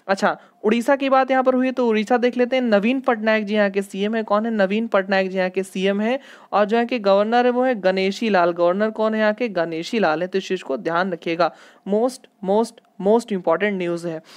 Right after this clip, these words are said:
अच्छा, ध्यान दीजिएगा अभी हम लोगों ने मध्य प्रदेश की दो चार स्कीम देखी थी, जैसे एफ़आईआर आपके द्वारा हम लोगों ने ये स्कीम देख रखी थी, ठीक है। महाराष्ट्र की हम लोगों ने देखी थी शिव भोजन योजना, गुजरात की थी वाली धीकरी योजना, ठीक है। तो इस तरह से आपको चीज़ों को ध्यान रख के चलना है।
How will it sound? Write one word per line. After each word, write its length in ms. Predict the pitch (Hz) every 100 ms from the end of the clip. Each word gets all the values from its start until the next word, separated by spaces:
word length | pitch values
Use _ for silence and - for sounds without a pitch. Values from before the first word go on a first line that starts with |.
| - -
अच्छा, 260 | 196 196
ध्यान 240 | 170 214 254
दीजिएगा 320 | 254 269 269
अभी 140 | 262
हम 160 | 254 240
लोगों 160 | 247 247
ने 100 | 254
मध्य 240 | 220 196
प्रदेश 380 | 208 202 240 240
की 300 | 247 247 233
दो 240 | 180 190
चार 240 | 196 220 208
स्कीम 340 | - 214 220
देखी 260 | 214 214 214
थी, 100 | 208
जैसे 260 | 202 208
एफ़आईआर 440 | 190 190 185 190 185
आपके 300 | 185 190 180
द्वारा 240 | 175 196
हम 80 | 196
लोगों 200 | 185 190
ने 160 | 190
ये 80 | 190
स्कीम 280 | 190 - 196
देख 180 | 185 190
रखी 240 | 190 -
थी, 100 | 196
ठीक 200 | 185 214 254
है। 120 | 196 - - -
महाराष्ट्र 400 | 190 190 202 214
की 60 | 226
हम 80 | 220
लोगों 180 | 208 214
ने 80 |
देखी 200 | 202 202
थी 100 | 202
शिव 220 | 202 220 196
भोजन 340 | 196 185 208
योजना, 440 | 196 190 185 196
गुजरात 420 | 190 185 185 190 196
की 120 | 214
थी 100 | 208
वाली 360 | 190 190 196
धीकरी 340 | 190 190 196 208
योजना, 400 | 208 190 185 214 - - _
ठीक 140 | 254
है। 140 | 277 175
तो 140 | -
इस 180 | 254 269
तरह 200 | 254 214
से 200 | 208 247
आपको 420 | 233 202 - 240
चीज़ों 360 | 269 202 180 190
को 160 | 226 294
ध्यान 320 | 180 180 202
रख 140 | 175
के 120 | -
चलना 300 | 311 175 151
है। 240 | 156 170